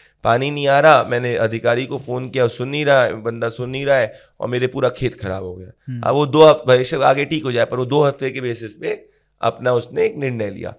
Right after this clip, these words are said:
Speaker 2: हम्म।
Speaker 1: तो ये, अ, बहुत सारे डायनामिक्स चीज़ होते हैं।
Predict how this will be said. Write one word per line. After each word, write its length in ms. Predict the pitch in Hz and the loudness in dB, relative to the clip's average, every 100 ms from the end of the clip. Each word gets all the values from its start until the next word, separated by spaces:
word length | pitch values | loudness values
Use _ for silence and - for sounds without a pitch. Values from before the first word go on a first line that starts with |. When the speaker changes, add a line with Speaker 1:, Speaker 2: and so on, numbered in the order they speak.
| _ | _
Speaker 2:
हम्म। 260 | 127 117 117 | -16 -14 -8
Speaker 1:
तो 160 | 165 | -6
ये, 520 | 202 208 208 202 170 | 0 4 4 4 4
अ, 160 | 127 113 | 4 2
बहुत 320 | 104 135 - | 2 0 0
सारे 280 | - 156 185 | 0 0 0
डायनामिक्स 800 | 127 113 117 151 170 - - - | -2 -2 0 -2 -4 -8 -16 -14
चीज़ 180 | 131 127 | -10 -6
होते 260 | 110 95 104 | -6 -6 -8
हैं। 180 | 101 | -10